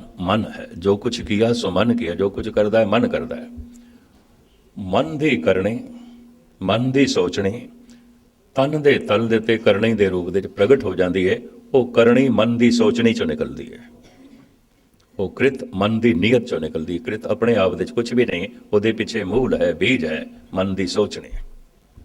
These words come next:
ਮਨ ਤੇ ਪ੍ਰਭਾਵ ਸੰਸਾਰ ਦਾ ਹੀ ਹੈ, ਕੋਈ ਨਿਰੰਕਾਰ ਦਾ ਨਹੀਂ।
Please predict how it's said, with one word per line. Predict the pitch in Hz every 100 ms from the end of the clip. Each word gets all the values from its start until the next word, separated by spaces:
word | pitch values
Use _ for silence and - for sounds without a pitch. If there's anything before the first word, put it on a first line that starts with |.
| _ - - - 247 247 - - _ _ _ _ _ _ _ _ _ _ _ _ _ _ _ _ _ _ _ _ -
ਮਨ | 101 95 139 175
ਤੇ | 165 170
ਪ੍ਰਭਾਵ | 160 117 101 98 107 135
ਸੰਸਾਰ | 123 110 101 98 98 117
ਦਾ | 117
ਹੀ | 101 78
ਹੈ, | 80 -
ਕੋਈ | - 120 110
ਨਿਰੰਕਾਰ | 95 82 80 71 71
ਦਾ | 69
ਨਹੀਂ। | -